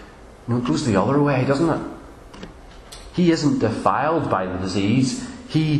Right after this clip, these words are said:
makes the man clean. That's what happens.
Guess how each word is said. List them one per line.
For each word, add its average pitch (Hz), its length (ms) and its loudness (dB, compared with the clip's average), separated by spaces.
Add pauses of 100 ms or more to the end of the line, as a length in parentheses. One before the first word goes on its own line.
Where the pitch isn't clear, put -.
(140)
makes 117 320 2
the 113 100 0
man 101 580 -2
clean. 101 880 0
That's - 140 -6
what - 80 -8
happens. - 440 -6